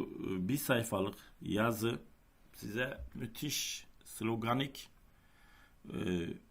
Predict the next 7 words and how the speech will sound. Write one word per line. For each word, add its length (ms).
manevi 540
destek 420
verecek 560
öğretilerle 800
doludur 420
diye 220
düşünüyorum. 640